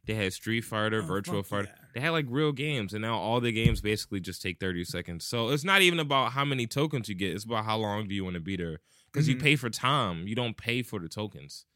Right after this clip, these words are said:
Speaker 2: Right.
Speaker 1: Like, "I wanna be here for an hour."
Speaker 2: What?
Speaker 1: Yeah. And they're like,
Speaker 2: Wait
Speaker 1: "Huh?"
Speaker 2: a minute. Explain the system to me. Let's get down to the nitty-gritty
Speaker 1: You
Speaker 2: of
Speaker 1: get a
Speaker 2: Chuck E.
Speaker 1: co-,
Speaker 2: Cheese
Speaker 1: you,
Speaker 2: capitalism.
Speaker 1: you walk up to the corner,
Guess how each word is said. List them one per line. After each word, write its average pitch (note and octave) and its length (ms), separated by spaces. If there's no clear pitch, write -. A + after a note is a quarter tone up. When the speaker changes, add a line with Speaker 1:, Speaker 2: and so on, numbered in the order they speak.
Speaker 2:
Right. B2 400
Speaker 1:
Like, G2+ 140
"I G#2 40
wanna A#2+ 160
be A#2+ 80
here A#2 140
for A#2 120
an A2 80
hour." F2 340
Speaker 2:
What? F4+ 560
Speaker 1:
Yeah. D#2+ 220
And F#2+ 100
they're - 80
like, - 100
Speaker 2:
Wait G#3+ 80
Speaker 1:
"Huh?" - 80
Speaker 2:
a - 20
minute. C3 360
Explain G#3 520
the F#3 80
system D#3 480
to C#3 120
me. A2+ 240
Let's D#3+ 180
get A3 180
down G#3+ 200
to G3 40
the F3+ 100
nitty-gritty E3+ 480
Speaker 1:
You G#3 80
Speaker 2:
of F#3 40
Speaker 1:
get G3+ 140
a - 20
Speaker 2:
Chuck D3+ 140
E. D3+ 40
Speaker 1:
co-, C#3+ 40
Speaker 2:
Cheese C#3+ 420
Speaker 1:
you, F3+ 220
Speaker 2:
capitalism. C#3 440
Speaker 1:
you C3 60
walk D#3 180
up E3+ 140
to F3+ 80
the E3+ 100
corner, C#3 460